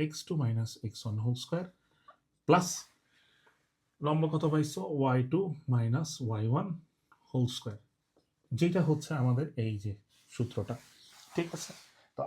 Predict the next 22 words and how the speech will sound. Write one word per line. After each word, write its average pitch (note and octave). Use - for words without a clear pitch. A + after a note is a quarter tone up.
আসলে E3+
এই C3+
সূত্রগুলো B2
এইভাবে C3+
আসছে। -
তো B2
সূত্রের G3+
প্রমাণ C3
আসলে B2+
খুব C3+
বেশি B2
দরকার B2+
হয় E3
না, F#3
কিন্তু C3+
প্রমাণটা E3
জানা A#2
থাকলে C3+
আমাদের, A2+
আহ, A2+
ফর্মুলাটাও D3
খুব D#3